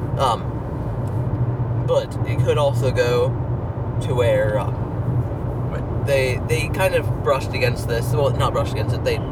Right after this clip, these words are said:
actually went into it with, um, Ahsoka, the idea of a gray Jedi who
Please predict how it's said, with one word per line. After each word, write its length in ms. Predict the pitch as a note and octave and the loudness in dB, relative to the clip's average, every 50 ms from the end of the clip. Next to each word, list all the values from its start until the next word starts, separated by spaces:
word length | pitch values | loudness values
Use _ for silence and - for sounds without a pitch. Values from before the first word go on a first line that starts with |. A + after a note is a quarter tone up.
| - B2+ A#2+ | -2 -2 0
actually 300 | - - - - B2+ - | 0 0 0 0 0 0
went 180 | - - B2 | 0 2 2
into 240 | C3+ C3 A#2+ A2 G#2 | 2 2 2 0 0
it 100 | G#2+ G#2 G2+ - - - - - - - - - | 0 -2 -2 -2 -2 -4 -4 -4 -4 -4 -4 -2
with, 320 | B2 B2+ A#2+ A2+ - - A#2 | 0 0 0 0 0 0 0
um, 280 | A#2 G#2+ G2 - - | 0 0 0 -2 -2
Ahsoka, 520 | C3 - - - E3 D3+ - B2 A#2 A2+ A2+ | -2 -2 0 0 0 2 2 2 2 2 0
the 120 | A#2 A#2+ | 0 2
idea 340 | B2 A#2+ A#2+ B2 A#2+ A#2+ A#2 | 2 2 2 2 0 0 0
of 80 | A#2 A#2 | -2 -2
a 60 | A2 | -2
gray 300 | B2 B2 B2+ B2 A#2 A#2 | 0 0 0 0 0 -2
Jedi 480 | A#2 C3 A#2+ A2 G#2+ G#2 G#2+ A2 A2+ | -2 0 0 0 0 0 0 0 0
who 260 | A#2 A#2 A#2 A2+ - | 0 0 0 0 -2